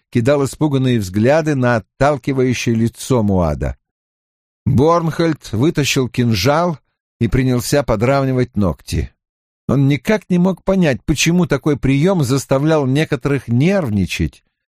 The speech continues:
но охотно пользовался подобной уловкой.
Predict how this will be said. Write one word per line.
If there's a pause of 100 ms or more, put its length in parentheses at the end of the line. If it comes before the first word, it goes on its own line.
(120)
но
охотно
пользовался
подобной
уловкой.